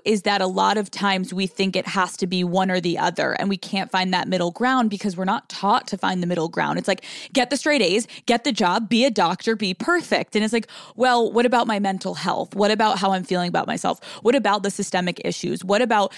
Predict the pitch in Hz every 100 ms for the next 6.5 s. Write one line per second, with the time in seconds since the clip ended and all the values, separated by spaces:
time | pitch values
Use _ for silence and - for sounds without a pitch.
0 | - 196 208 220 208 - 208 185 180 196
1 | 190 190 - 190 185 180 196 196 190 185
2 | 185 165 190 185 180 - 196 214 208 190
3 | 190 180 202 180 226 214 190 208 208 175
4 | 170 - 202 196 190 196 185 196 190 170
5 | 180 180 185 165 185 - - - 180 226
6 | 247 208 175 165